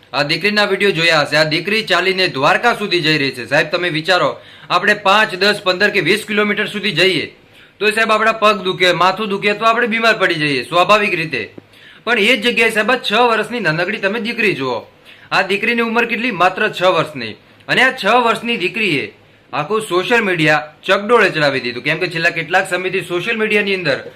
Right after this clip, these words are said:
આ દીકરીને લઈને તમે હજારો વીડિયો જોયા હશે.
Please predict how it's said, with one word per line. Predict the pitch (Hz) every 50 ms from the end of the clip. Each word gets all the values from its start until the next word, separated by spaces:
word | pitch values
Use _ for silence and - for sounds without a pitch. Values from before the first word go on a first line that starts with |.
| - - - - - _ -
આ | 165 185
દીકરીને | 180 190 202 202 240 240 254 254
લઈને | 240 233 233 240 247
તમે | 240 240 240 233
હજારો | 202 180 160 196 214 214 208
વીડિયો | 190 208 202 208 202
જોયા | 156 165 170 156 147
હશે. | 139 135 - 127 107